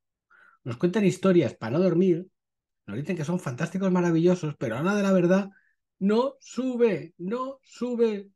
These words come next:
Luego, hablemos de idiota a nivel no token y olvidémonos del token idiota. Porque lo único que tú puedes hacer es o comprar el, el token o usar el proyecto.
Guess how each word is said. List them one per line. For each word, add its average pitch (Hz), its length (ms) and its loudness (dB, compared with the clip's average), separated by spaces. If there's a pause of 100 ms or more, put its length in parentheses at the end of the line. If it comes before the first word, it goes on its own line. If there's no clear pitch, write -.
Luego, 160 480 -4 (1600)
hablemos 196 460 -2
de 196 100 0
idiota 190 560 -2
a 117 120 -12
nivel 123 500 0 (280)
no 175 220 -2
token 196 480 -2
y 135 120 -10
olvidémonos 165 540 -2
del 175 200 -2
token 208 420 -6
idiota. 185 600 -2 (2000)
Porque 127 480 -8 (280)
lo 151 200 4
único 247 320 2
que 202 100 2
tú 190 160 0
puedes 175 260 2
hacer 151 320 0
es 101 220 -6
o 135 160 -6
comprar 208 400 -2
el, 160 240 2 (460)
el 127 180 -6
token 214 460 -2 (480)
o 143 160 0
usar 180 280 2
el 170 140 2
proyecto. 143 600 -4